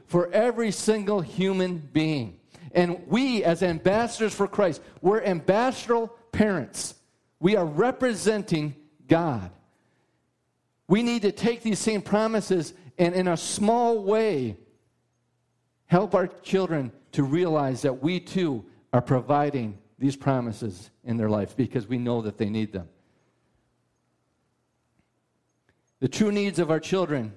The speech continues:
is what forms our job description as parents. So let's look at those, those needs.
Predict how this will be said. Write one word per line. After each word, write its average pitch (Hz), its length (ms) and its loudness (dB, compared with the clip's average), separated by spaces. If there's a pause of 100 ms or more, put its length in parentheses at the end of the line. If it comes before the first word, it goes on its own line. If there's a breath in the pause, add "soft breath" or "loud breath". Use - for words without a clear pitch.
(100)
is 120 160 -2
what 139 180 0
forms 156 460 -2
our 135 120 0
job 135 380 0
description 117 500 -4
as 110 140 -4
parents. 107 380 -4
So 120 100 -4
let's 131 200 -2
look 131 160 -4
at 120 60 -8
those, 110 260 -8 (280 soft breath)
those 113 180 -4
needs. 107 460 -4